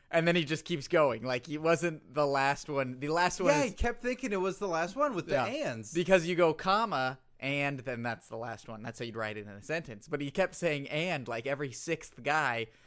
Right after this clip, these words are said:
Speaker 1: And I was like, "Man, he's just really, like,
Speaker 2: No,
Speaker 1: he's,
Speaker 2: there's
Speaker 1: he's
Speaker 2: thirty
Speaker 1: turning the
Speaker 2: of 'em,
Speaker 1: page."
Speaker 2: Vince.
Speaker 1: He's turning the page. That's why he's saying "and." Uh, what I really liked about this opening match was, at, at one point, I think Jesse says, "And it's international rules."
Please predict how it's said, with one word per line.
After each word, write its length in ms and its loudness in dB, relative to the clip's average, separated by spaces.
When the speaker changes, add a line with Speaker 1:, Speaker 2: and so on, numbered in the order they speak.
Speaker 1:
And 100 -6
I 40 0
was 100 -4
like, 180 -2
"Man, 220 -12
he's 180 -10
just 280 -10
really, 360 -4
like, 340 -6
Speaker 2:
No, 120 -6
Speaker 1:
he's, 100 0
Speaker 2:
there's 160 -4
Speaker 1:
he's 220 -2
Speaker 2:
thirty 260 8
Speaker 1:
turning 40 2
the 40 4
Speaker 2:
of 80 -2
'em, 60 2
Speaker 1:
page." 180 4
Speaker 2:
Vince. 160 -2
Speaker 1:
He's 220 -4
turning 420 -2
the 80 -2
page. 460 -8
That's 160 -10
why 100 -6
he's 140 -8
saying 240 -8
"and." 220 -10
Uh, 260 4
what 160 4
I 40 6
really 400 0
liked 260 2
about 180 0
this 160 -6
opening 280 -4
match 320 -4
was, 340 -4
at, 220 -4
at 120 4
one 200 2
point, 240 -2
I 60 0
think 200 -6
Jesse 300 0
says, 300 -4
"And 140 2
it's 160 2
international 720 6
rules." 520 0